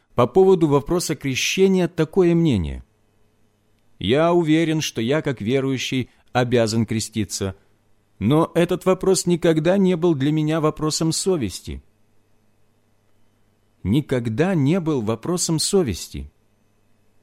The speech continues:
Ты знаешь, что Бог приказал сделать это, и всё равно осмеливаешься признать, что твоя совесть так испортилась,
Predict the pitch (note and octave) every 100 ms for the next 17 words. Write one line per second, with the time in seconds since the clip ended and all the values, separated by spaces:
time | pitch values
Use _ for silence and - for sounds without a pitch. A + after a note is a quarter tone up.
0 | _ _ _ _ _ _ D3 D#3+ A3+ A3
1 | C#3+ F#2 - - _ _ - - C#3 C3+
2 | F3 D3 - C3+ C3+ A#2+ E3 C3 G#2+ D#3
3 | G3 B2+ - G#2 E2 C2 B1 _ _ _
4 | _ _ - G3 - D#3 D#3+ F3+ F3+ D#3
5 | C#3 D#3 E3 D#3+ D#3 D3 - D3 C3+ C3+
6 | A2+ C#3+ D#3+ - _ _ _ _ - -
7 | A2+ C3+ D3+ - F3 F3 D#3 - - -
8 | _ - E3 E3+ - _ C#3 - - G3
9 | F3+ G#2+ D#2 C#2 -